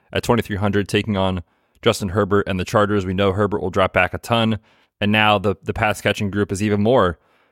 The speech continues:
banged up, which is crazy to say, with, you know, Keenan on the injury report, as is Gerald Everett. So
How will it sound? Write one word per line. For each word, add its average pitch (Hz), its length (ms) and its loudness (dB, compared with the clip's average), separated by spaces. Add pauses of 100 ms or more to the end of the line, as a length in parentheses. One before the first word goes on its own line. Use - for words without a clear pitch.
(100)
banged 104 240 4
up, 101 180 2
which 98 140 -2
is 90 160 -4
crazy 98 280 0
to 92 80 -4
say, 95 280 0
with, 92 440 -2
you 98 100 -6
know, 90 80 -4
Keenan 101 400 0
on 95 100 -2
the 95 80 -2
injury 92 200 -2
report, 92 400 0
as 90 340 2
is 90 380 -4 (460)
Gerald 101 340 4
Everett. 85 380 -4
So 90 340 2